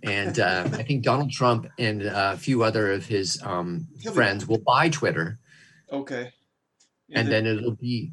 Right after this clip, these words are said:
Speaker 1: it'll be a
Speaker 2: Well, that didn't work out for Parler so
Speaker 1: Patriot
Speaker 2: well.
Speaker 1: Party.
Speaker 2: So you'd still take Twitter over Parler, pretty much. <laughs>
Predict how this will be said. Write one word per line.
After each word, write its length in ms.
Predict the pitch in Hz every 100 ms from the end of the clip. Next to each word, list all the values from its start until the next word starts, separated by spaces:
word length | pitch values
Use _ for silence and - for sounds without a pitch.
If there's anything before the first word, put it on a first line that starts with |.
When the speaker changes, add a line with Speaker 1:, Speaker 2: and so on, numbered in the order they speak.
| -
Speaker 1:
it'll 160 | 117
be 320 | 107 123 120
a 320 | 110 101 95 180
Speaker 2:
Well, 160 | 170
that 140 | 185 202
didn't 160 | 214
work 220 | 202 202 202
out 180 | 185
for 120 | - 156
Parler 240 | 170 165 160
so 40 |
Speaker 1:
Patriot 200 | 170 147
Speaker 2:
well. 100 | 117
Speaker 1:
Party. 360 | 127 120 110 113 - _ _
Speaker 2:
So 220 | - 202
you'd 340 | 185 226 277
still 260 | - 262 247
take 280 | 247 214 202
Twitter 360 | - 214 196
over 200 | 175 143
Parler, 480 | 143 175 156 135 127 _
pretty 220 | 147 139
much. 400 | 123 120 - - _ _ _ _ _ _ -
<laughs> 140 | 143